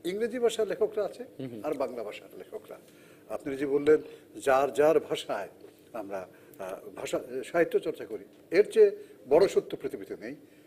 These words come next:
Speaker 1: কিন্তু ওটাও সত্য, মনের ভাষা, যেটাকে আমরা বলি মনোভাষা। এই মনের, মনের ভিতর কিছু একটা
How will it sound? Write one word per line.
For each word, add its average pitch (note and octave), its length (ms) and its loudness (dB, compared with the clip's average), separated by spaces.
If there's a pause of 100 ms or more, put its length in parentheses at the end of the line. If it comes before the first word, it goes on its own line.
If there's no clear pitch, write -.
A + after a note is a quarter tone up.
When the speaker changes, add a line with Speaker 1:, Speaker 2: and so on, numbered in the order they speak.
(120)
Speaker 1:
কিন্তু G3 280 6
ওটাও G#3 320 4
সত্য, C#3 360 -4
মনের C#3+ 280 2
ভাষা, G#2+ 260 -10 (280)
যেটাকে D#3 280 -4
আমরা C#3+ 180 -6
বলি B2 260 -10
মনোভাষা। B2+ 640 -2 (400)
এই D3+ 120 0 (100)
মনের, E3 340 0 (280)
মনের E3+ 260 4
ভিতর G#3 200 -6
কিছু - 240 -8
একটা A#2 160 -10